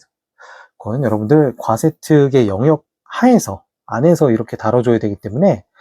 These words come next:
뭐 영어 교과면 뭐 과세특이 만약에 쓰여질 때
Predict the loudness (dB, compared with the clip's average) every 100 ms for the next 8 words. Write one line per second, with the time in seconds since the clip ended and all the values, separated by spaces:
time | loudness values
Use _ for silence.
0 | -20 -20 _ -10 -2 2 4 2 0 2
1 | 4 4 4 0 -4 -12 -4 0 2 4
2 | 4 2 0 0 0 0 4 6 6 2
3 | -4 -4 -4 -4 0 2 2 0 -2 -4